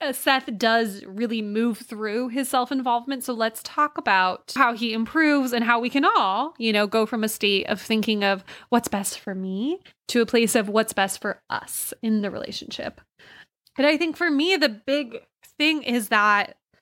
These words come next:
he learns to actively be selfless. What does end up winning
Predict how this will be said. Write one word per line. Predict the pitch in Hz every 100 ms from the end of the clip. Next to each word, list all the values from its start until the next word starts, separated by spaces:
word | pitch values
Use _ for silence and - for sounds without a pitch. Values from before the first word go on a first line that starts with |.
| _
he | - 254 247
learns | 233 240 247 247 -
to | - 247 233 -
actively | 196 233 262 - 240 208 214 208 208 202 202 _ _ _ -
be | 214 214 214 208 208 _ _ _ _
selfless. | - 208 196 - - 220 - - -
What | - 226 254 254
does | 269 370 339
end | 233 247
up | 220
winning | 196 226 247 240 226 220 -